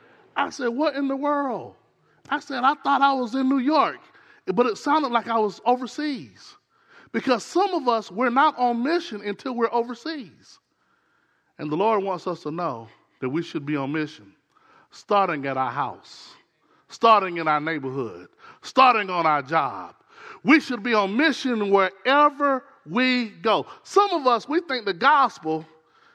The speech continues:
is like a pancake where we pour the syrup on the pancake and it just smoothly goes along the side of the pancake.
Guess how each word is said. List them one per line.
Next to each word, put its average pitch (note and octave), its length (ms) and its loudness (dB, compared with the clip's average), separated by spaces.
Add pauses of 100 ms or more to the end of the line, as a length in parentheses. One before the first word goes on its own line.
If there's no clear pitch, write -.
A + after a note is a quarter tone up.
(800)
is C#3+ 120 -6
like F#3+ 160 2
a C3 60 -16
pancake E3 640 -6 (1120)
where D3+ 120 2
we D3 140 2
pour F#3+ 380 0
the A#2 100 -10
syrup F#3+ 380 -2
on B2+ 100 -6
the G#2+ 60 -14
pancake D#3+ 640 -6
and D3+ 180 -2
it D#3+ 100 -4
just D3 220 -2
smoothly F3+ 420 -2
goes D#3 400 0
along C#3+ 300 -4
the A#2 60 -20
side D3 280 -2
of A2 100 -20
the A#2+ 60 -20
pancake. G2+ 640 -12